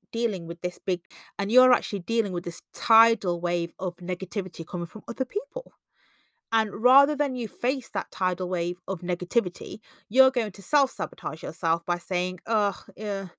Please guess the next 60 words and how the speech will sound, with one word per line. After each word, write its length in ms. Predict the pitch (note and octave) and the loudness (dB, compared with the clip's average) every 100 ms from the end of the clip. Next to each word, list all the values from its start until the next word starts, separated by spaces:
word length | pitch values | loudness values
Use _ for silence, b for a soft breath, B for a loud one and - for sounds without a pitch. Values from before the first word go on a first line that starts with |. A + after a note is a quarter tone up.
| b b b - | b b b -8
okay, 280 | - F#3+ - | -4 -4 -4
I'm 140 | G#3 | -2
gonna 180 | B3 B3+ | -2 -2
look 140 | C4 | -4
at 80 | - | -6
the 60 | - | -2
house, 220 | F3+ F#3 | -4 -2
but 120 | - | -6
I'm 60 | G3 | -6
not 120 | - | -4
really 160 | F#3 | -2
gonna 220 | F3+ F3 E3 | -2 -8 -10
put 240 | - - | -6 -6
in 80 | E3+ | -4
an 80 | E3+ | -6
offer, 260 | - C#3+ | -6 -4
or 160 | E3 E3+ | -2 -2
I'm 80 | F#3+ | -2
gonna 160 | G3 | -4
look 120 | G3+ | -6
at 40 | - | -8
the 60 | |
house, 240 | - - - | -6 -8 -8
I'm 80 | E3+ | -12
not 100 | A#2 | -10
really 140 | D#3 | -12
gonna 180 | C3 A#2+ | -14 -10
do 160 | D3 | -4
anything 300 | C3+ D3+ D3+ | -4 -6 -14
about 320 | C#3+ D#3+ D3+ D#3 | -8 -6 -4 -4
it." 180 | D3+ b b b b _ G#3 | -6 b b b b _ 4
Or 300 | G3 G3+ F3+ | 4 4 2
you're 240 | G3+ G3 F#3 | 0 -2 0
going 240 | F#3+ F#3+ | -2 -2
to 120 | G3+ | -8
sit 260 | - B3+ - | -2 -2 -2
there 320 | G3+ F#3 F#3 G3 - | -2 0 0 -4 -4
and 360 | F#3+ F3+ F3+ - G#3 | -4 -4 -6 -10 -6
look 200 | A3 - | -4 -2
at 80 | |
a 40 | F3+ | -2
vision 280 | G3 F#3+ E3+ | -4 -4 0
board 200 | F3 - | 0 0
of 140 | F3+ | -4
the 80 | F#3+ | -4
house, 400 | G3 G2+ G3+ - | -2 -2 -4 -8
but 160 | - - | -12 -8
when 120 | G#3 | -6
you 80 | G#3+ | -4
look 200 | A3+ - | -4 -4
at 80 | E3+ | -2
it, 160 | F3+ | -2
in 100 | F#3+ | -4
the 60 | F#3 | -4
back 200 | G3 - | -4 -4
of 80 | F3 | -4
your 100 | F3 | -2
head, 220 | - F3 | -2 -2
you're 100 | F3+ | -2
thinking, 400 | - E3+ F#3 | -2 -4 -4